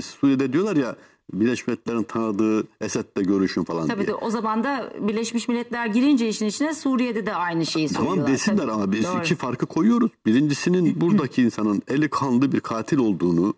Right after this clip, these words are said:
Speaker 1: kendi halkını,
Speaker 2: Öyle
Speaker 1: ya
Speaker 2: mi?
Speaker 1: şehirleri, o fotoğraflara bakmıyorlar mı ya? Ben inanamıyorum yani. İdlib'in hava fotoğraflarına baksınlar. Sadece son on beş günlük hava fotoğraflarına baksınlar ya. Şehirde bina kalmamış ya. Halep yerle bir olmuş.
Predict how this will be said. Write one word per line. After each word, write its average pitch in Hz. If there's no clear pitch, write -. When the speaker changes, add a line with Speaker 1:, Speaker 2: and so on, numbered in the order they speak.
Speaker 1:
kendi 135
halkını, 101
Speaker 2:
Öyle 175
Speaker 1:
ya 110
Speaker 2:
mi? 92
Speaker 1:
şehirleri, 107
o 139
fotoğraflara 104
bakmıyorlar 82
mı -
ya? -
Ben 107
inanamıyorum 90
yani. -
İdlib'in 123
hava 123
fotoğraflarına 92
baksınlar. -
Sadece 113
son 113
on 123
beş 139
günlük 92
hava 107
fotoğraflarına 85
baksınlar -
ya. -
Şehirde 120
bina 127
kalmamış 76
ya. -
Halep 139
yerle 101
bir 104
olmuş. 78